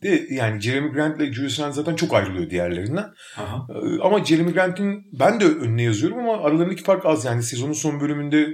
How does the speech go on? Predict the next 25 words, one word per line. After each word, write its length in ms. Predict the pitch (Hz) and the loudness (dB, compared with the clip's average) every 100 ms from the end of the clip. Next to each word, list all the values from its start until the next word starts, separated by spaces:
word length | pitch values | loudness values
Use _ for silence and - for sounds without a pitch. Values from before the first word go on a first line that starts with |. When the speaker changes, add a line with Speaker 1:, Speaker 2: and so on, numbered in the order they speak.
| 160 | -4
Speaker 1:
o 80 | 135 | -6
sıralama 400 | - 139 147 123 | -6 -4 -4 -2
değişebilir. 760 | 120 120 127 117 107 - - _ _ _ - | -2 -2 -4 -2 -4 -6 -12 _ _ _ -10
Onu 120 | 113 | -6
da 60 | 123 | -6
söyleyelim. 500 | - 120 104 110 - - - - - | -4 -2 -2 -4 -6 -18 -20 -20 -16
Peki 180 | - 202 | -6 2
şeye 240 | - 285 311 | 4 6 6
ne 120 | 233 | 6
diyorsun 300 | 113 - 98 | 2 -2 -4
abi? 220 | 117 - | -6 -6
Hani 220 | 160 135 | -6 -4
yılın 240 | 165 208 214 | 0 0 2
çaylağının 840 | - 185 175 175 185 214 208 - _ 202 | 4 6 6 4 2 -2 -8 -16 _ 0
en 120 | 202 | 2
azından 320 | 165 147 151 | 2 0 -2
sakatlığa 580 | 160 156 - 165 180 175 | -2 2 2 2 2 4
kadar 200 | 113 175 | 4 6
LaMelo 480 | 170 147 156 156 151 | 6 4 4 4 4
Ball'un 300 | 151 165 160 | 4 4 -2
çok 240 | 175 - | -4 -6
ciddi 300 | - - 202 | -8 -2 0
bir 80 | 175 | 0
üstünlüğü 520 | 143 - 143 139 147 | -2 -4 -4 -2 2
vardı. 520 | 139 143 120 95 120 | 6 6 4 -4 -10